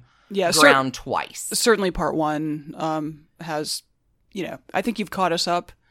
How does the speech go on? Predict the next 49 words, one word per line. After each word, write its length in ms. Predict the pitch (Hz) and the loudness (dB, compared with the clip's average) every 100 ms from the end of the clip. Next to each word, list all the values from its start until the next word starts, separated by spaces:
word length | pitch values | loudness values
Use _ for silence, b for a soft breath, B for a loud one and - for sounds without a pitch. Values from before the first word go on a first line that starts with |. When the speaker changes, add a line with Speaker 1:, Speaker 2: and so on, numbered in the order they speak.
| _ _ - | _ _ 2
Speaker 1:
But 140 | 185 | 6
there's 160 | 208 220 | 6 6
some, 300 | 240 202 - | 2 0 0
there's 160 | 269 | 0
some 100 | 262 | 2
flavor. 680 | 233 - 185 190 233 277 285 - | -2 0 2 4 2 2 0 2
Uh, 300 | 196 190 180 | 6 6 6
there 160 | 196 | 4
was, 280 | 196 190 - - - | 2 0 -2 -12 -10
there 160 | - 190 | 0 2
were 100 | 185 | 2
fantasies 520 | 185 196 190 185 185 | 2 2 2 0 0
of 180 | 175 170 | 0 -2
homicide. 840 | - 185 185 - 180 175 175 160 - b - | -2 0 0 2 4 4 2 -4 -16 b 2
Speaker 2:
Oh, 120 | 349 | 2
yeah. 240 | 330 294 226 | 4 0 0
Speaker 1:
There 180 | 190 190 | 0 4
were, 520 | 185 180 180 175 165 - - | 4 4 4 4 0 -4 -20
Speaker 2:
<laughs> 160 | - | -4
Speaker 1:
as, 200 | - 190 427 - 196 | 4 6 4 0 -2
as 140 | 190 | 0
children, 420 | - 220 196 196 | 4 2 4 2
these 200 | 185 175 | 2 0
two 260 | - 185 175 | 0 0 0
beat 220 | 185 180 | -2 -4
the 60 | 175 | -2
hell 200 | 180 170 | 2 4
out 120 | 170 | 4
of 60 | 170 | 2
each 160 | 160 | 0
other. 520 | 170 170 165 165 165 - - | 0 2 2 0 -2 -6 -4
They're 120 | 180 | 0
very 180 | 185 175 | 2 0
close 360 | - 175 175 | 0 -2 0
in 80 | 180 | 0
age, 440 | 156 160 160 - - | 0 0 -2 -8 -6
but 200 | 160 156 _ _ _ _ | -4 -4 _ _ _ _
miles 360 | 190 165 160 165 | -2 0 0 -2
apart. 460 | 170 165 160 151 _ _ _ - | -6 -4 -2 -4 _ _ _ -8
Um, 460 | 156 - 170 165 _ _ _ _ _ 196 | -6 -6 -8 -12 _ _ _ _ _ -2
Speaker 2:
Okay, 140 | 208 | 0
so 140 | - | 2
this 180 | 220 277 | 0 2
was, 140 | 453 440 | 0 0
this 280 | 320 370 | 0 0
is 160 | 370 403 | 2 0
gonna 80 | 381 | 2
be 120 | 359 | 0
fun. 340 | - 370 170 | 2 2 2